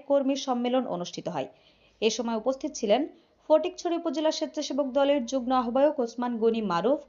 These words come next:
রাকিবুল ইসলাম বেলাল, শাহ মাসুম, ইউনিয়ন যুব দলের সদস্য সচিব নাসির উদ্দিন, কোরবান আলী রোকন, আব্দুল জব্বার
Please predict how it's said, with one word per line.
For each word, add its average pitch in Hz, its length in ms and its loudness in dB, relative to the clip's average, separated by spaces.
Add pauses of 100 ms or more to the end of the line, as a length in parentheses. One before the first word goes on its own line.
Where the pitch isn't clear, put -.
(460)
রাকিবুল 262 520 2
ইসলাম 302 360 2
বেলাল, 202 320 2 (440)
শাহ 269 260 4
মাসুম, 269 440 2 (360)
ইউনিয়ন 311 440 0
যুব 285 200 -4
দলের 294 300 4
সদস্য 285 320 -2
সচিব 302 380 -2 (100)
নাসির 233 360 -2
উদ্দিন, 277 320 0 (640)
কোরবান 302 380 4
আলী 254 240 4
রোকন, 214 340 4 (380)
আব্দুল 214 380 -2
জব্বার 240 360 0